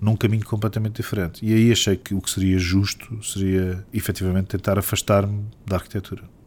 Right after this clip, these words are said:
Não foi um afastamento radical, até porque depois voltei a estar ligado à arquitetura.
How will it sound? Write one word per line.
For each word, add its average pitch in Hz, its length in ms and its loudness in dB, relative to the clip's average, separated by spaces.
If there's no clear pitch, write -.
Não 120 120 2
foi 101 180 2
um 104 100 4
afastamento 104 880 -4
radical, 110 500 -2
até 110 180 -2
porque - 180 -12
depois 107 280 -2
voltei 101 340 2
a - 20 6
estar 101 200 0
ligado 101 300 2
à - 20 2
arquitetura. 98 480 -6